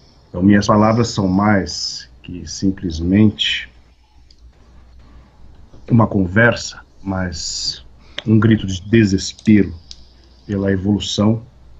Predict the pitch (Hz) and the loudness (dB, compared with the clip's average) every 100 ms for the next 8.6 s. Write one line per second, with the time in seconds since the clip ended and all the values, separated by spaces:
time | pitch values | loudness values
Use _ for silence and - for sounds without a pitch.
0 | 101 95 90 87 80 78 71 - _ _ | -4 -2 -2 -6 -8 -8 -10 -16 _ _
1 | _ _ _ _ _ _ _ _ _ _ | _ _ _ _ _ _ _ _ _ _
2 | _ _ - 98 98 98 98 90 85 - | _ _ -6 0 2 4 2 0 -4 -16
3 | - _ 101 98 104 95 98 95 - 95 | -20 _ -2 0 -2 0 2 2 4 6
4 | 101 107 95 90 80 - _ _ _ _ | 6 6 4 -2 -6 -16 _ _ _ _
5 | 110 107 101 98 101 - - 110 107 - | 0 2 2 0 -2 -4 0 2 2 0
6 | 92 82 - - _ _ - - - 95 | -12 -12 -12 -14 _ _ -20 -8 -4 -2
7 | - 95 98 95 80 - 98 101 90 - | 0 4 6 6 2 -2 0 0 0 -14
8 | _ _ - 101 98 | _ _ -2 2 2